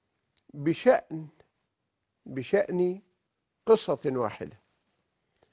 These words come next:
سيدنا إبراهيم عليه السلام مع قومه. في سورة الأنبياء يقول الله عز وجل: "وأرادوا به كيدا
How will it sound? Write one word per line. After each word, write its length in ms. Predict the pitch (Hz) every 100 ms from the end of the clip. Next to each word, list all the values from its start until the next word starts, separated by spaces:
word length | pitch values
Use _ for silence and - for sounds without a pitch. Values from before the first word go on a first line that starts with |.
| _ -
سيدنا 720 | - 143 170 156 139 131 131
إبراهيم 640 | 117 120 123 156 131 107
عليه 340 | 107 135 139
السلام 640 | 123 - - 135 139 117 123
مع 280 | 139 120 113
قومه. 520 | 135 127 123 151 185 190 _ _ _ _ _
في 140 | - 214
سورة 380 | - 302 285 214
الأنبياء 640 | 196 113 165 160 190 214 -
يقول 340 | 135 - 175
الله 420 | 156 156 170 151
عز 220 | 156 156
وجل: 460 | 147 135 156 175 160 -
"وأرادوا 720 | 139 131 156 156 190 196 175
به 440 | 170 190 175 180 170
كيدا 580 | 190 190 156 135 123 98